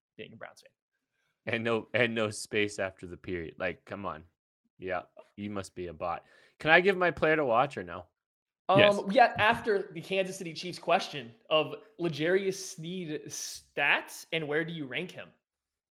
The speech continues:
Speaker 1: 'Cause that came
Speaker 3: I
Speaker 1: through
Speaker 3: think
Speaker 1: and
Speaker 3: he'll,
Speaker 1: oh,
Speaker 3: I
Speaker 1: go
Speaker 3: think
Speaker 1: ahead.
Speaker 3: he'll be top fifteen this year. He just looks that good.
Speaker 1: Mm-hmm.
Speaker 3: Um, I, I don't, I don't have any stat predictions because he's gonna move all around the field. So it's,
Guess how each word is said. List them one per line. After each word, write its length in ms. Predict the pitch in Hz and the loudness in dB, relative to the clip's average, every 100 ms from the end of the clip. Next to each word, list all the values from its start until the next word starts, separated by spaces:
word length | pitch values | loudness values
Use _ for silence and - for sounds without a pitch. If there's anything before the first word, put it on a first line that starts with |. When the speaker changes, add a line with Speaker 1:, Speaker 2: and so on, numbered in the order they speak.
| _ _ _ _ _ | _ _ _ _ _
Speaker 1:
'Cause 60 | 151 | -6
that 160 | 135 - | -6 -2
came 160 | 151 143 | -6 4
Speaker 3:
I 100 | 170 | 8
Speaker 1:
through 40 | 190 | 8
Speaker 3:
think 120 | 202 | 6
Speaker 1:
and 60 | 151 | 6
Speaker 3:
he'll, 120 | 113 | 4
Speaker 1:
oh, 420 | - _ _ _ _ _ _ _ | 0 _ _ _ _ _ _ _
Speaker 3:
I 120 | 147 175 | 4 6
Speaker 1:
go 40 | |
Speaker 3:
think 100 | 185 | 6
Speaker 1:
ahead. 60 | 151 | 6
Speaker 3:
he'll 120 | 123 | 6
be 600 | 135 110 110 104 104 104 | 6 6 6 4 4 2
top 280 | - 110 - | 4 4 4
fifteen 400 | 98 - 95 98 - _ _ - | -2 0 -2 -2 -12 _ _ -2
this 240 | 104 - | -2 2
year. 220 | 98 107 _ | 0 0 _
He 120 | - | 0
just 220 | 110 104 | 0 0
looks 180 | 92 - | -2 0
that 180 | 87 73 | -2 -2
good. 180 | 85 76 - _ - - | -4 -6 -10 _ -12 2
Speaker 1:
Mm-hmm. 340 | 95 85 85 80 80 | 4 6 4 2 -4
Speaker 3:
Um, 80 | - | 0
I, 220 | 95 85 | 2 4
I 100 | 95 | 2
don't, 140 | 92 - | 0 0
I 180 | 95 92 | 0 0
don't 220 | 90 87 | -2 0
have 180 | 92 87 | 0 0
any 100 | 85 | -4
stat 320 | - 92 90 | 0 2 2
predictions 460 | 98 92 95 101 - | 2 0 0 -2 -4
because 260 | - 95 | -6 -6
he's 100 | 151 | -4
gonna 140 | 120 90 | -4 -2
move 200 | 87 82 | 0 2
all 200 | 85 85 | 2 2
around 200 | 80 78 | -2 -4
the 80 | |
field. 320 | - 87 90 - _ _ | -2 0 0 -4 _ _
So 460 | - 92 85 80 - 101 | 0 2 4 2 2 2
it's, 320 | 92 - | 2 -2